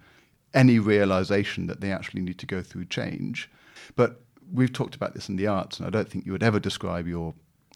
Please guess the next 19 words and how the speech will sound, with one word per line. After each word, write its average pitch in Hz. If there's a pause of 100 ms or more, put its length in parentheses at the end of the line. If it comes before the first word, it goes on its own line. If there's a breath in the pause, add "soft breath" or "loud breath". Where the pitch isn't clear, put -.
(480)
customers - (400 loud breath)
in 120
the 120
similar 113
ways 110
to 123
the 110
ways 110
that -
I 120
describe 107
my, 98
my 95
colleagues 92
and 90
my 92
erstwhile 131
colleagues. 90 (440 loud breath)
But 113